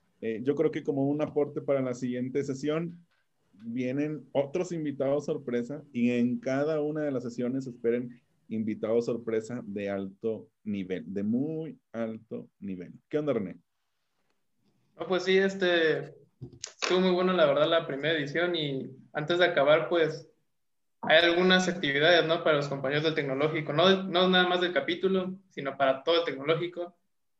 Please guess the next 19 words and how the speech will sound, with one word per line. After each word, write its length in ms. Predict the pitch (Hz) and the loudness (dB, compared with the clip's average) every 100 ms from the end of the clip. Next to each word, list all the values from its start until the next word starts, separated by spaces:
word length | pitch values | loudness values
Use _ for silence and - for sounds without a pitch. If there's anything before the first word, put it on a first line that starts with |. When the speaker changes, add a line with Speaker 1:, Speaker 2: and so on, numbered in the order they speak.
| _ | _
Speaker 2:
que 100 | - | 2
me 80 | 151 | 4
gustaría 360 | 151 156 160 175 | 4 4 4 6
que 80 | 185 | 6
Víctor 240 | 180 185 | 4 4
lo 60 | 190 | 0
explicara, 480 | 185 147 165 180 180 | 0 0 4 4 4
porque 200 | 139 156 | -2 -4
él 60 | |
está 180 | 160 165 | -2 -4
como 220 | 175 160 | -4 -8
que 80 | 143 | -6
más 260 | 139 151 175 | -4 -2 0
a-, 160 | 156 | 0
más 160 | 147 156 | 0 -4
al 100 | 156 | -4
tanto 300 | 160 156 151 | -4 -4 -2
de 140 | 160 | -2
ello, 200 | 156 139 | -2 -6